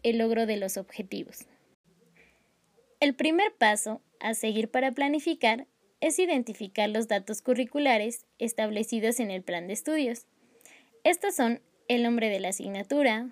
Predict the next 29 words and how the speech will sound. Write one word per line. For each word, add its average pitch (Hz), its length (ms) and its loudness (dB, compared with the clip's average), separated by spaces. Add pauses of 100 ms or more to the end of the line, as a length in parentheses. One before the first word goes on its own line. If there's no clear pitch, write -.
(120)
su - 160 -6
enfoque, 226 580 -2 (400)
las 220 180 -2
competencias 262 640 0
a 247 80 6
desarrollar 208 880 -2 (200)
y 233 100 -2
los 208 180 -2
aprendizajes 208 680 -6
esperados. - 680 -8 (1000)
También 359 340 4
debe 247 240 4
considerar 202 600 2
el 208 120 -6
tamaño 208 340 -6
del 170 160 -6
grupo, 220 480 0 (140)
el 214 160 -4
espacio, 233 720 0
el 220 220 -6
tiempo 240 560 -2
y 233 100 -2
los 220 200 -4
recursos 233 480 -2
de 214 80 -2
los 202 200 -6
que 175 140 -6
dispone. - 440 -8 (1700)
Después, 220 560 0